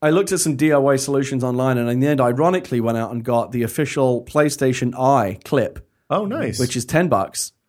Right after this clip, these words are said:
Speaker 1: And it clips right on top of the T V.
Speaker 2: Okay.
Speaker 1: And it's obviously meant for the PlayStation Eye, not the Kinect base, which is a little larger.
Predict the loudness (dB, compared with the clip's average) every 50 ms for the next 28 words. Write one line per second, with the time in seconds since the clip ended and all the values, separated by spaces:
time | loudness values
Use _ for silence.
0 | _ _ _ _ _ -4 0 0 2 0 0 0 0 0 0 0 0 2 2 2
1 | 2 2 0 0 0 0 -2 -4 -6 -4 -2 0 0 2 2 2 2 0 0 -2
2 | -2 -2 -4 -4 -4 -6 -8 -4 0 2 2 2 2 2 2 0 0 0 0 0
3 | 2 2 2 2 0 0 -2 -4 -4 -2 -2 0 0 2 2 2 2 0 0 0
4 | 0 0 2 4 4 4 4 2 2 0 -2 -2 0 2 2 2 2 0 0 0
5 | 0 -2 -4 -4 -4 -2 0 0 0 0 2 2 4 4 4 4 2 -2 -6 -8
6 | -10